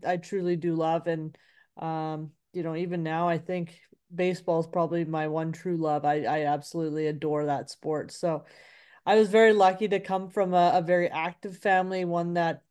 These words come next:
you know, very much encouraged my brother and I to be in sport. And,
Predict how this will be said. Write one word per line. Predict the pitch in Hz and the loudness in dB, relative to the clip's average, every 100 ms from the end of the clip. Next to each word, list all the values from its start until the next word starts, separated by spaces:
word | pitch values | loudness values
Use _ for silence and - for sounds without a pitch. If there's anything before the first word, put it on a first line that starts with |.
| - | -12
you | 180 | -6
know, | 165 | -4
very | 156 175 180 | -2 -2 0
much | 180 175 | -4 -4
encouraged | 180 165 180 180 170 | -8 -4 -2 -2 -2
my | 175 | -4
brother | 160 170 170 180 | -2 0 0 0
and | 165 | -2
I | 160 | -4
to | 160 | -6
be | 151 165 170 | -8 -6 -4
in | 170 | -4
sport. | 170 - 165 190 277 | -8 -8 -2 0 0
And, | 247 160 147 | 0 -2 -6